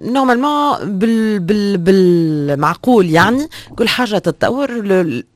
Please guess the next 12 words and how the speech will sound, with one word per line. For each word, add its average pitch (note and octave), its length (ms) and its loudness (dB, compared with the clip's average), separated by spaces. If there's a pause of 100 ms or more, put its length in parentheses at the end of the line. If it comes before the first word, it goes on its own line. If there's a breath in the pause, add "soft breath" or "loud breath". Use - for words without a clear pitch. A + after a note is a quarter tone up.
(140)
لي C#3+ 360 0
طون D3+ 200 0
شونج، C4+ 560 -2 (240 loud breath)
لي D#3 80 -4
شوز E3+ 320 -2
ايفولو، F#3+ 600 2
دونك G3 220 0 (280 loud breath)
مشروعك D#3+ 600 0
زاده C#4 420 0
باش C4 260 -4
يكون E4 200 -6
فما D4+ 340 -2